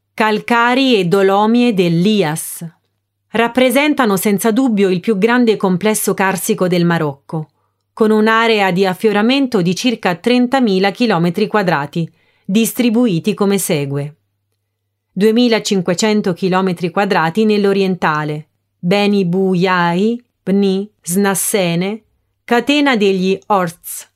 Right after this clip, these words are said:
e Altipiani. Seimilacinquecento chilometri quadrati nel Medio Atlante. Tremilacinquecento chilometri quadrati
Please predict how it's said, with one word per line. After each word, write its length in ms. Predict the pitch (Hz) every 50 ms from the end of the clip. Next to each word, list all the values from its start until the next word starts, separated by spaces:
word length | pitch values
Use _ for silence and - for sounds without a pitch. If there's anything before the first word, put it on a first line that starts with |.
| _ _ _
e 240 | - 208 214 208 208
Altipiani. 880 | - 220 240 277 262 254 - 277 254 240 220 175 147 139 139 139 143 151 143 _ _ _ _ _ _ _ _ _ _ _ _ _ _ _ _ _ _ _ _ -
Seimilacinquecento 1200 | - - 262 262 262 277 294 302 294 254 254 - 233 214 208 220 202 - 233 226 233 220 233 202
chilometri 560 | 175 214 208 202 208 208 202 190 - 202 190
quadrati 680 | - 202 196 190 196 160 143 151 - - 214 214 214 - _ _ _ _ _ _ _ _ _ _ _ _ -
nel 320 | 202 208 202 196 190 180
Medio 420 | 185 190 196 214 214 202 240 240
Atlante. 800 | 233 240 240 - 226 208 160 139 139 143 139 - 160 143 143 - _ _ _ _ _ _ _ _ _ _ _ _ _ _ _ _ _ _ _ _
Tremilacinquecento 1160 | - 247 262 254 254 277 302 294 277 254 254 - 214 196 - 208 190 - 226 226 226 214 220 190
chilometri 560 | - 202 190 190 196 196 196 185 - 196 185
quadrati 680 | - 196 185 170 180 170 156 160 165 - 226 226 214